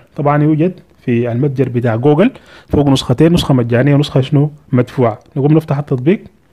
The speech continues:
كويس؟ بعد ما يفتح التطبيق طوالي بيديني طبعًا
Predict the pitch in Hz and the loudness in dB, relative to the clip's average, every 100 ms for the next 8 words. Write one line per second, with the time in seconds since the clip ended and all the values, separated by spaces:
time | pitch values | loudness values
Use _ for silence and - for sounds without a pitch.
0 | _ _ _ _ - 135 180 247 - _ | _ _ _ _ -4 -2 -2 -4 -12 _
1 | _ _ _ _ _ _ _ _ - _ | _ _ _ _ _ _ _ _ -20 _
2 | _ _ - 151 160 170 220 190 185 165 | _ _ -4 0 2 0 0 -2 0 0
3 | 185 - 175 185 196 254 - - 127 120 | 0 2 4 4 4 0 -8 -10 -8 -2
4 | 143 170 170 156 175 | 0 0 0 0 0